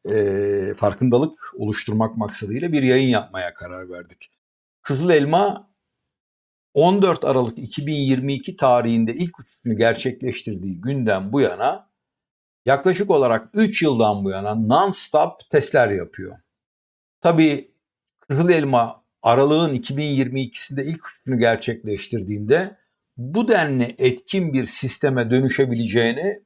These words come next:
bizler de tahmin etmiyorduk. Evet, insansız bir milli uçak sistemi, evet, jet motorlu,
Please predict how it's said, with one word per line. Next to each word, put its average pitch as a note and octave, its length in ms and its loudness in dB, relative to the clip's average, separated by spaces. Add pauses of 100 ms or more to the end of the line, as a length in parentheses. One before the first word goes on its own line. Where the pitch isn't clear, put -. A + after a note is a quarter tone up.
bizler D3+ 360 2
de B2+ 100 0
tahmin G2+ 380 -4
etmiyorduk. F#2+ 500 -16
Evet, D#3 320 0
insansız C3+ 640 0
bir D3+ 100 2
milli C3 340 -4
uçak B2+ 340 -2
sistemi, A#2+ 500 -4
evet, A#2+ 300 2
jet B2+ 320 2
motorlu, B2+ 720 -2